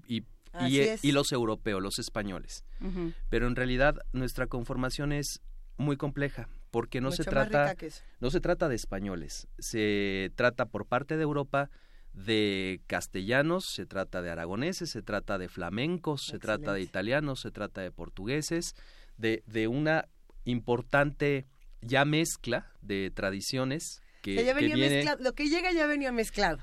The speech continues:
Speaker 1: y,
Speaker 2: ¿no?
Speaker 1: y
Speaker 2: Más
Speaker 1: se
Speaker 2: o
Speaker 1: va a se-,
Speaker 2: menos.
Speaker 1: se va a seguir mezclando desde Europa. Por otra parte, nuestro componente de, de pueblos africanos, de naciones africanas, es también muy
Speaker 2: Ujú.
Speaker 1: importante, eh, multicultural de África.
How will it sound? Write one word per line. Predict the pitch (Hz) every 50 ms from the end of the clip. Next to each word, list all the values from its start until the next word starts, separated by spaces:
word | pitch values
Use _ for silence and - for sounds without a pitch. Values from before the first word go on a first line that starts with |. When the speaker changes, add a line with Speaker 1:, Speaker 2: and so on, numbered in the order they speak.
| - -
Speaker 1:
y, | -
Speaker 2:
¿no? | 127 147 151 220
Speaker 1:
y | - 147
Speaker 2:
Más | 160
Speaker 1:
se | 180
Speaker 2:
o | 151
Speaker 1:
va | 156
a | 175
se-, | 190 185 147
Speaker 2:
menos. | - - 123 -
Speaker 1:
se | 151
va | 147
a | 165
seguir | - - 196 185 180
mezclando | 170 170 - - - 147 143 139 131 123
desde | 113 104 98 95
Europa. | 95 92 90 85 - - 85 - - - - - - - -
Por | - 120 123
otra | 139 147 - 185 160
parte, | - 170 160 165 - 170 175 180 - - - - -
nuestro | - 123 123 123 120 120 - - 117 117 -
componente | - 117 110 110 - 123 117 131 143 151 165 156 - 165 165 165 - - - - -
de, | - 107 107 110 110 110 104 101 101 101 98 95 92 92 90 87 85 78 - - - -
de | - 95 95 101 98
pueblos | - - - 131 131 135 131 143 143 143 147 143 - - - - - - - - - - - -
africanos, | - 98 - - 107 98 - - 131 139 147 165 208 254 247
de | - 120
naciones | 104 104 104 - 131 127 135 143 - 127
africanas, | 120 - 107 107 - 127 131 147 175 208 - - - - - -
es | - 101 -
también | - 127 120 110 104 107 107 110 - - -
muy | - 101 101 101 101 104
Speaker 2:
Ujú. | 107
Speaker 1:
importante, | 110 113 123 120 120 - 143 143 135 135 - - - - - - - - - - - - - - - - -
eh, | - 92 90 90 - - - - - - - - - - -
multicultural | 123 135 151 156 160 170 151 160 160 - - 123 113 104 117 117 127 135 135 123
de | 110 104
África. | 98 92 - - 85 - - - -